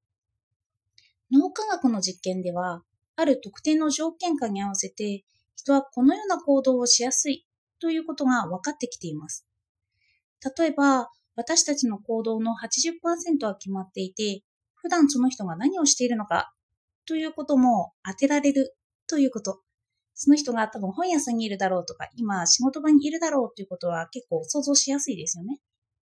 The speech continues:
人は習慣の行動がほとんどなんて言いますし、おそらく私が今何をしているのかということも当てられてしまうと思います。私はよく子供の検診に行くときに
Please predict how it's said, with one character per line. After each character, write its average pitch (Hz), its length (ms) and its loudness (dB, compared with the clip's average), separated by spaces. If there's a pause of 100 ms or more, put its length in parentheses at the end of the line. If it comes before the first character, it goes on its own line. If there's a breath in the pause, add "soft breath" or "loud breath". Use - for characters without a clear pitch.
(960 soft breath)
人 - 220 -2
は 311 260 2
習 - 300 0
慣 311 160 0
の 302 160 6
行 294 180 2
動 285 140 8
が 277 100 8
ほ 262 140 -2
と 339 160 2
ん 349 40 4
ど 233 220 -2
な 190 160 -6
ん 190 40 -8
て 190 120 -12
言 196 40 -4
い 196 40 -4
ま 202 140 -4
す 196 120 -4
し、 196 300 -2 (440)
お 226 60 -18
そ - 140 -2
ら 294 120 0
く 247 380 0
私 208 320 2
が 269 60 8
今 240 180 4
何 349 240 2
を 330 60 0
し 277 100 -2
て 285 100 0
い 285 60 6
る 262 80 6
の 240 80 -2
か - 280 -6 (300)
と 320 80 -8
い 320 60 -4
う 302 100 -8
こ 302 80 -10
と 277 120 4
も 220 260 0
当 - 60 -12
て 285 160 2
ら 302 100 0
れ 294 100 0
て 277 120 -2
し 262 140 2
ま 226 160 -2
う - 80 -20 (220)
と - 120 -6
思 175 200 -4
い 143 60 -4
ま 147 140 -6
す。 - 200 -16 (920)
私 294 280 2
は 330 60 6
よ 349 160 2
く 262 440 2
子 - 120 -6
供 370 260 0
の 359 300 4
検 330 220 2
診 302 160 4
に 302 120 4
行 285 80 -4
く - 20 -20
と 285 120 -6
き 277 140 6
に 220 340 -2